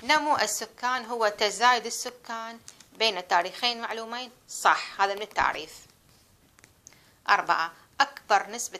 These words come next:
مشتغلين في العالم في نشاط الصناعة، لا،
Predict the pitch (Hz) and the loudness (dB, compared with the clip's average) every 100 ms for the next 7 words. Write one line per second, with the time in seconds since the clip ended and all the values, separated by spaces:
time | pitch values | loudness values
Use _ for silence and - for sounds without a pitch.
0 | 196 190 - 185 190 220 202 196 175 185 | -14 -10 -2 0 0 -4 -8 -8 0 2
1 | 185 180 175 - 214 180 170 - 185 240 | 2 -2 -12 -8 -6 -4 -4 2 6 6
2 | 311 311 330 320 302 285 311 320 370 - | 4 6 4 4 2 4 2 2 -4 -8
3 | _ - 175 180 | _ -10 2 2